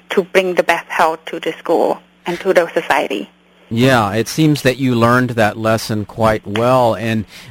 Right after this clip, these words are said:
Speaker 2: uh, yeah, I got that quite clearly in the book that, that there's a certain kind of bond that is created by, uh, when you are in medical school, because it is so difficult, it is so rigorous.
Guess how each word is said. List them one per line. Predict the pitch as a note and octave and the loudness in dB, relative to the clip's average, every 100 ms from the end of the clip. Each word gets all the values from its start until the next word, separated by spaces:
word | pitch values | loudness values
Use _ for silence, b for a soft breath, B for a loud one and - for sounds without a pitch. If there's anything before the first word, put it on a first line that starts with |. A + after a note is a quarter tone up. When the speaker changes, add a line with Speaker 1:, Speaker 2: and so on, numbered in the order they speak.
| - | -2
Speaker 2:
uh, | A2+ A2+ A#2 | 2 2 2
yeah, | C3+ B2 | 0 0
I | B2 | 0
got | A#2+ F3+ A3+ | 2 0 0
that | B3 - | -4 0
quite | F#3+ F3+ - _ - - | 0 0 0 _ -20 -20
clearly | - F#3 F#3 F3+ D#3 C3+ | -10 -2 2 2 2 0
in | B2+ | 0
the | G#2+ | -2
book | C#3+ D#3+ - | -2 -2 0
that, | B2 A2+ A#2 | 0 0 -8
that | A2+ A#2+ B2 A#2 - _ - - A#2 G#2 | -16 -4 -4 -4 -10 _ -20 -20 -20 -2
there's | B2+ C3 C3 | 2 2 0
a | B2 | -6
certain | - D3 B2 C#3 | 0 0 0 -4
kind | - B2+ C3+ | -6 -4 -2
of | B2 F#2+ F2+ | -2 -6 -2
bond | G#2+ A#2+ A#2+ F#2 E2 G2 b b b - | 2 4 4 2 -4 -16 b b b -4
that | A2 G2+ | -2 -2
is | G2 | -4
created | - A2+ C#3 D#3+ F#2+ F#2 | 0 2 4 2 -2 -4
by, | G2+ G#2 A2 G#2 F#2+ - | -2 0 0 -2 -8 -14
uh, | G2+ G2 - - G#2 G2 C#2 _ - - | -12 -12 -12 -14 -14 -14 -18 _ -20 -18
when | F#2+ F2+ G#2 B2 B2 | -14 -10 -2 0 2
you | B2 A2+ | 2 4
are | G#2+ | 2
in | - B2 A2+ | 0 0 2
medical | C#3 B2+ A2+ | 2 0 -2
school, | G#2+ - G2+ | -6 -6 -6
because | A2 - C3+ C3+ | -6 -4 -4 -2
it | B2+ | -4
is | A#2 | -6
so | - C3+ F3 | 0 2 2
difficult, | B2+ G#2+ G2+ G2+ G2 G2 | 0 -4 -4 -4 -2 -2
it | |
is | G#2+ | -4
so | - C#3+ D3+ | 0 2 2
rigorous. | A#2 G#2 G2+ G2+ | 0 0 -2 -2